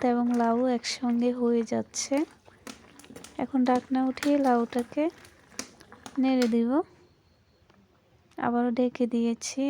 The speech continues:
এখন আবারও ঢাকনা উঠিয়ে মাছগুলো দিয়ে দিলাম, দিয়ে ঢেকে দিলাম।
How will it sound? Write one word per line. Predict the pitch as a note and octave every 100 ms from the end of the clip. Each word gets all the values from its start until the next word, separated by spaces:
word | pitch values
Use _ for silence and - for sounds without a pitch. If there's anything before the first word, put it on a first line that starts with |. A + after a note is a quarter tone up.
| C4
এখন | A#3+ B3+ D4+ - _ _ _ _ _ _ _ - - - -
আবারও | C#4+ B3 B3+ C4
ঢাকনা | B3+ B3 C4 C4+
উঠিয়ে | C4+ D4+ D#4+ G4 - - - - - - -
মাছগুলো | C4 C4 B3 B3 B3 B3
দিয়ে | A#3+ A#3+
দিলাম, | A3+ A#3 A#3+ C4+ - _ _ _ _ _ - _ _ _ _ _ _ _ _ _ _ _ _ _ -
দিয়ে | A#3+ C4
ঢেকে | C#4+ B3+ -
দিলাম। | A#3 A#3 A3+